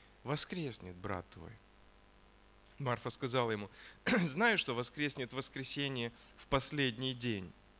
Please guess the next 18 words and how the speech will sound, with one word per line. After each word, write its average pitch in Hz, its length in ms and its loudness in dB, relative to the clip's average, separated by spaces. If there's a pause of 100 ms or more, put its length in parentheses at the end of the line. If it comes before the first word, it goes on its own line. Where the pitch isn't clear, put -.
(420)
Иисус 113 340 -4
сказал 107 460 -2
ей: 90 200 -10 (440)
«Я 156 240 0
есть 110 300 -2
воскресенье 113 1000 -2 (240)
и 127 80 -4
жизнь. 110 400 -2 (400)
Верующий 165 640 0
в 139 80 -8
Меня, 120 400 -2 (340)
если 180 400 0
и 170 200 -2
умрет, 160 420 2 (640)
оживет. 117 500 -2 (2000)
И 107 80 -8
всякий 104 420 0
верующий, 120 600 -2